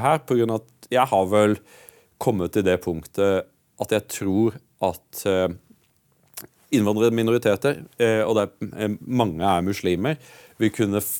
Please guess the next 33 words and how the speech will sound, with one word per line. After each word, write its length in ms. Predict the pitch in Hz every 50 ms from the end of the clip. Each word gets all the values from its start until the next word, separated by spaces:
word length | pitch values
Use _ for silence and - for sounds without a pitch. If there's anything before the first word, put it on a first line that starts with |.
| - -
tilføre, 920 | - - - 92 85 80 - - - 104 92 87 87 90 95 110 131 151 143 131 - _ _ _ -
eh, 280 | 104 98 95 98 98 - - _ _ _ _ _ _ - - - _ -
noe 160 | 135 123 123
viktig 380 | 160 127 - - - - 123 123
til, 540 | - - - - 98 92 98 101 98 87 - - _ _ _ _ _ _ _ _ _
eh, 300 | - 107 104 110 110 104 -
oss 200 | - - - -
konservative, 640 | - 139 120 110 101 95 101 107 - 135 - 180 160
minne 400 | 160 165 156 113 90 82 87 98
oss 140 | 113 - - -
om 240 | 95 87 87 90 90
våre 300 | 90 95 95 95 104 107
egne 260 | 101 110 95 82 85 90
verdier. 320 | 92 98 98 98 - 123
Og 60 | 131 117
det 80 | 110
er 140 | 127 127 123
veldig 160 | 113 104 98
interessant 360 | 107 160 - - 113 110 117 - 107
det 80 | 95
du 80 | 92 104
sier, 560 | - - - 127 95 87 87 95 101 147 202 - - - - - - - - - _ _ _ _ -
eh, 340 | 110 98 95 95 95 95 95
når 300 | 101 98 104 113 113 110
det 100 | 110 101
gjelder 460 | 87 85 85 92 92 90 92 87 80
f-, 880 | - _ _ _ _ _ _ - - _ _ _ _ _ - - - - _ -
viktigheten 400 | 127 - - 92 85 - 101 95
av 80 | 92
familie, 540 | - 107 107 101 92 87 85 87 101 107 117 120 -
viktigheten 680 | 151 147 113 104 - - - 80 78 - 87 82 76 -
av 220 | - 95 87 76 - _ _ _
utdannelse. 800 | - 104 92 92 - - 101 95 95 98 98 - - - 95